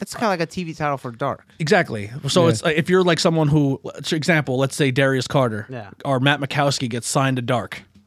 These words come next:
Speaker 2: and they're on Dark and they win the Dark Championship.
Speaker 1: Mm-hmm.
Speaker 2: They, they wrestle a couple times, and you're like, "Okay, we seen we like, we like you there." Then you move up to Dynamite
Speaker 1: Yeah.
Speaker 2: and get, you have an opportunity to challenge a champion or something like that.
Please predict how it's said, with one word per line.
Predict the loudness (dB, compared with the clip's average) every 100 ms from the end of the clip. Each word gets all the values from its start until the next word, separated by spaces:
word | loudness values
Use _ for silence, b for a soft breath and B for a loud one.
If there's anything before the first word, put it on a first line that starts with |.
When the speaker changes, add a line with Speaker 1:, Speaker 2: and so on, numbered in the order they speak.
| _
Speaker 2:
and | -4 -2
they're | 2
on | 2
Dark | 4 2 2
and | 0
they | 0
win | 0
the | 0
Dark | 0 0
Championship. | 2 0 0 -4 -6 -6
Speaker 1:
Mm-hmm. | -6
Speaker 2:
They, | -4
they | -2
wrestle | 0 0 0
a |
couple | -2 -2
times, | 0 2 2
and | 0
you're | -2
like, | 0
"Okay, | 0 2
we | 2
seen | 0 0 2
we | 2
like, | 0 -2
we | -2
like | 2 0 0
you |
there." | -2 -2
Then | 0 2
you |
move | 2 2
up | 0
to | 0
Dynamite | 0 0 -2 -4
Speaker 1:
Yeah. | -8 -10 -14 _ _ -6
Speaker 2:
and | -2
get, | 0 2
you |
have | 2
an | 2
opportunity | -2 -2 -4 -2 -2
to |
challenge | 0 0 0 -2 -4
a | -4
champion | -2 -2 -4 -8 -12 -10
or | -8
something | -6 -6
like | -8
that. | -8 -8